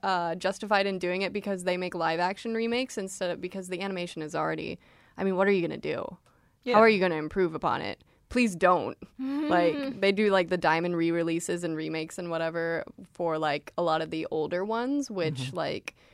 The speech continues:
Speaker 1: literally because of age, it has changed.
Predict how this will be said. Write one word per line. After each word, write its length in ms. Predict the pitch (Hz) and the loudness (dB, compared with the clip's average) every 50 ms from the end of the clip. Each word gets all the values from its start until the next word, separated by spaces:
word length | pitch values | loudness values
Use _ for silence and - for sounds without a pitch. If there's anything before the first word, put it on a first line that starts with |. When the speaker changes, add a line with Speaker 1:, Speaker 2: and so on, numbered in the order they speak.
| _ _ _ _ _ - | _ _ _ _ _ -6
Speaker 1:
literally 500 | 190 190 208 202 196 196 190 185 175 170 | 2 2 4 6 6 6 6 4 4 2
because 360 | 160 170 - 180 185 175 170 | 0 -2 -4 -2 -4 -2 -2
of 120 | 165 - | -4 -4
age, 720 | - 92 165 151 147 151 - - - - - - - - - _ | -4 -4 -2 -2 -4 -6 -8 -10 -10 -12 -12 -14 -14 -16 -18 _
it 120 | - 180 170 | -6 -4 -2
has 240 | 151 147 151 - | -2 -4 -4 -8
changed. 800 | - - - - 220 196 - 50 50 50 - - - - - - | -12 -10 -8 -6 -6 -6 -8 -10 -12 -12 -14 -14 -16 -16 -18 -20